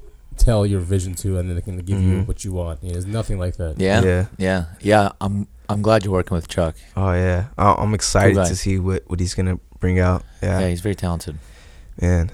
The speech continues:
Speaker 2: I can't wait.
Speaker 1: <laughs>
Speaker 2: I'm very excited for
Speaker 1: Do you
Speaker 2: that.
Speaker 1: have a YouTube channel?
Speaker 2: Uh, I do, but I don't really have anything on it.
Speaker 1: Oh.
Speaker 2: Yeah, I just have it so, um, you know, when I start do releasing stuff,
Speaker 1: Cool.
Speaker 2: I
Speaker 3: It's
Speaker 2: can just
Speaker 3: there.
Speaker 2: put it on there.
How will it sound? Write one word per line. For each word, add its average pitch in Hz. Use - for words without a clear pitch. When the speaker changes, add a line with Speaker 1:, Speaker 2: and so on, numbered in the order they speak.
Speaker 2:
I -
can't 90
wait. 92
Speaker 1:
<laughs> -
Speaker 2:
I'm 92
very 95
excited 92
for -
Speaker 1:
Do 117
you 123
Speaker 2:
that. 120
Speaker 1:
have -
a -
YouTube 117
channel? 147
Speaker 2:
Uh, 104
I 135
do, 123
but 101
I -
don't 98
really 98
have 95
anything 92
on 90
it. 87
Speaker 1:
Oh. 92
Speaker 2:
Yeah, 98
I 131
just 127
have 101
it 95
so, 95
um, 92
you 98
know, 87
when 95
I 101
start 92
do 101
releasing 101
stuff, -
Speaker 1:
Cool. 107
Speaker 2:
I 85
Speaker 3:
It's 87
Speaker 2:
can 85
just 80
Speaker 3:
there. 92
Speaker 2:
put -
it 82
on 80
there. -